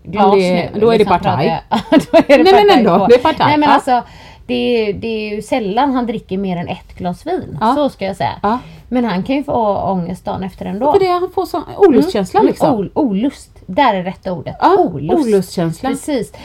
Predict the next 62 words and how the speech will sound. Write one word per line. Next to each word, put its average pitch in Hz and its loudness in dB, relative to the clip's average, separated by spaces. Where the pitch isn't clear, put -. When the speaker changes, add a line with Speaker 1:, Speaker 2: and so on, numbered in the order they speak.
Speaker 2:
Och 269 0
inte 202 -2
som 208 -6
du 202 -4
säger 160 -4
för 180 -6
att 170 -2
han 170 -6
skulle 170 -8
ha 170 -6
gjort 214 -2
<laughs> 208 -2
någonting. 240 4
Speaker 1:
Nej, 466 4
Speaker 2:
och 480 2
Speaker 1:
men 440 4
Speaker 2:
bara 403 8
Speaker 1:
det 381 4
är - 6
Speaker 2:
ballar - 4
Speaker 1:
det 226 -2
Speaker 2:
ur, 466 -6
Speaker 1:
precis. 440 4
Speaker 2:
liksom. 165 -2
Speaker 1:
Jag 320 2
har 381 2
ju 381 4
förstått 392 -6
typ 247 -6
Speaker 2:
Ett 220 -4
Speaker 1:
senare 214 -2
Speaker 2:
glas 135 -8
Speaker 1:
att - -8
Speaker 2:
vin. 190 -8
Speaker 1:
alkohol 233 2
kan 226 -8
trigga 269 2
såna 190 -2
Speaker 2:
Mm. 226 -2
Speaker 1:
känslor. 269 -2
Speaker 2:
Mm. 247 -4
Speaker 1:
Har 359 2
du 403 2
det? - -10
Speaker 2:
Nej. 285 -2
Speaker 1:
Nej. 180 0
Du 269 -4
också - -4
bara, 226 -2
"Vad - -14
kul 247 2
det 311 4
var 285 4
Speaker 2:
Mera, 226 4
Speaker 1:
igår." 269 4
Speaker 2:
mer, 262 4
mer 254 2
än 214 -2
att, - -4
eh, 180 -2
liksom 190 -6
förr 180 -4